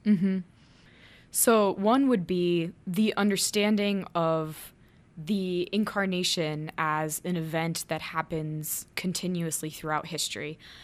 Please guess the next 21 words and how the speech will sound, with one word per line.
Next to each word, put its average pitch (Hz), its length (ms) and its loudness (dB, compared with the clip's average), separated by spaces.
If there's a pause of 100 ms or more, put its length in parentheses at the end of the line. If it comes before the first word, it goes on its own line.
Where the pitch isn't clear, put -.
(160)
that 165 260 2
God 180 540 4
became 165 480 -4
man 170 500 -2 (560)
and 196 320 2
enters 214 420 4
into 156 880 0 (100)
the 190 160 -2
horizontal 202 1040 2
arc 165 460 2
of 165 120 -2
human 170 320 -2
history. 147 460 -4
It's - 180 -6
this 170 180 -6
vertical 185 460 -2
line 156 300 -2
that 156 140 -8
comes 175 280 -4
into 160 320 -4
this 147 400 -6